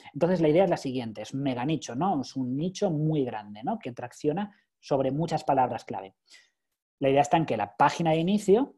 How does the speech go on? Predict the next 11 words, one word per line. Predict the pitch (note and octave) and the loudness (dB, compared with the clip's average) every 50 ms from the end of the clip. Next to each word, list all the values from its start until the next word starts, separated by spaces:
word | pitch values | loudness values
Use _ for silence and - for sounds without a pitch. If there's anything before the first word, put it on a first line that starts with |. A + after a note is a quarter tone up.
| _ _ | _ _
que | - | -18
es | - - | -14 -12
esta | - - - C#3+ | -12 -6 -2 0
de | D3 D3+ | 2 2
aquí, | D#3 D3+ - G#3+ B3 C4 - _ _ _ _ _ _ _ _ _ _ _ _ _ _ _ _ _ _ _ _ _ - - - _ _ _ | 0 0 0 -2 -2 -4 -6 _ _ _ _ _ _ _ _ _ _ _ _ _ _ _ _ _ _ _ _ _ -8 -8 -8 _ _ _
tracciona, | D#3 D#3 D3 - - F#3 G3 F#3+ F#3 F#3+ | 4 4 4 4 4 4 6 6 6 4
intenta | G3 E3+ E3 F3 F3+ F#3+ | 2 2 2 2 2 0
posicionar | - D#3 D3+ - E3+ E3+ | 0 -2 -4 -4 0 0
la | F3 D#3+ | 0 0
palabra | - D3 D#3+ F3+ F#3+ G3 | 2 2 2 2 2 2
dinosaurios. | D#3+ C3+ C#3 C3+ B2+ A#2 - - C3 A2 F#2+ F2+ F2+ _ - - _ | 0 0 -2 -4 -4 -4 -6 -6 -6 -6 -8 -10 -16 _ -20 -20 _